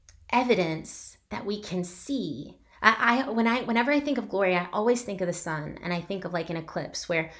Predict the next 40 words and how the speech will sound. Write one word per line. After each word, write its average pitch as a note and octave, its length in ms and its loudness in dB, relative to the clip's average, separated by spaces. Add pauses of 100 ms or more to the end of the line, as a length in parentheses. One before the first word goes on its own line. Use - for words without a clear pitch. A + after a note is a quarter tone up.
(140)
'cause B3 160 4
we D#4 100 4
can't C#4 400 2
look G#3 240 4
straight F3+ 300 0
at E3 80 -4
the E3+ 80 -10
sun. - 320 -8 (180)
<clears throat> F#3+ 600 2 (200)
We'd F#3 120 2
go F3 100 2
blind. E3+ 300 -10 (320)
But A3+ 200 -2
in C4+ 100 6
an B3 120 8
eclipse C4 500 -2
kind C#4 180 2
of C4+ 100 0
thing, C4+ 380 0 (380)
I A3+ 80 2
don't A#3+ 80 4
remember F#3+ 280 6
if F#3 280 4 (200)
solar, - 800 -4
lunar, F3 320 0
I F#3+ 40 -4
don't, E3+ 200 -2 (100)
you G3+ 160 -2
tell F#3+ 160 -4
me E3+ 80 -2
which D#3+ 160 -6
one D3+ 100 -8
it - 100 -8
is. - 100 -12 (500)
But B3 120 6
the B3+ 100 10
sun D4 400 4
gets A#3 160 2
blocked G#3+ 340 2
out, G3 280 6